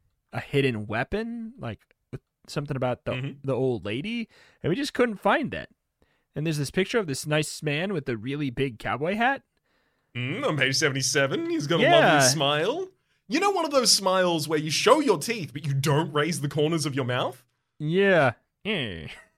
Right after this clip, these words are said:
Speaker 1: <laughs> And, uh, yeah, th-, there's, like, there's a lot of stuff I wish we could get to that I feel like maybe we just made some choices that had us, uh, have a, like, the more shallow paths. Uh,
Speaker 2: Mm-hmm.
Speaker 1: but either way, I, I, I genuinely did like it. I,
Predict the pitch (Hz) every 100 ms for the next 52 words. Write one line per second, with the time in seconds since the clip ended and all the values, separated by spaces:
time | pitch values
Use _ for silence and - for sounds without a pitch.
0 | - _ _ _ _ 180 170 165 156 -
1 | _ - _ - 220 262 139 113 - 175
2 | 208 262 302 - 277 302 330 349 339 349
3 | 349 - 175 156 151 - 143 139 147 208
4 | 156 139 139 - 160 147 131 143 151 151
5 | 147 139 131 131 127 123 143 117 - 117
6 | 117 123 113 113 120 113 107 - - _
7 | _ _ - 107 104 123 113 110 - -
8 | 110 117 110 98 - 104 90 - 110 90
9 | 76 - _ _ _ _ _ - 131 135
10 | - _ 110 107 104 - 135 - _ _
11 | _ 208 311 214 247 160 160 165 160 -
12 | 139 151 165 117 104 113 117 117 - 85
13 | 98